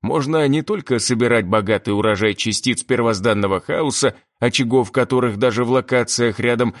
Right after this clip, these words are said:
с небесной твердыней сохранилось немало, но и планировать операции любой сложности". "Это же здорово!" — искренне обрадовался я. "Я подозреваю, что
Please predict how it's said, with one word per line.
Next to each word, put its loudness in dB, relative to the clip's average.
с -6
небесной 0
твердыней 0
сохранилось 0
немало, -2
но 0
и 0
планировать 0
операции 0
любой 0
сложности". -2
"Это 2
же 2
здорово!" — 0
искренне 2
обрадовался 0
я. -6
"Я -2
подозреваю, 0
что -2